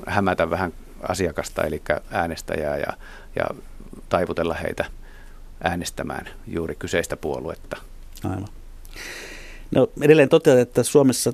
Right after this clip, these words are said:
Speaker 2: talouspoliittisella linjalla ei ole vuosikymmenen ollut selkeää aatteellista väriä, vaan politiikka on perustunut lähinnä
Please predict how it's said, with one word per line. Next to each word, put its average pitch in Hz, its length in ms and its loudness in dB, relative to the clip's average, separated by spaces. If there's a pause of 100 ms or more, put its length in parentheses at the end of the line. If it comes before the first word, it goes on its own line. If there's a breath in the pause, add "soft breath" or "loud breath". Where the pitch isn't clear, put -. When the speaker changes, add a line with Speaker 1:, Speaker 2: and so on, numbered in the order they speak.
Speaker 2:
talouspoliittisella 120 800 4
linjalla 120 300 6
ei 117 60 2
ole 120 140 4
vuosikymmenen 117 420 4
ollut 104 120 2
selkeää 110 540 4
aatteellista 117 680 2
väriä, 123 320 4
vaan 104 220 2
politiikka 120 520 2
on 107 120 2
perustunut - 540 0
lähinnä 104 260 0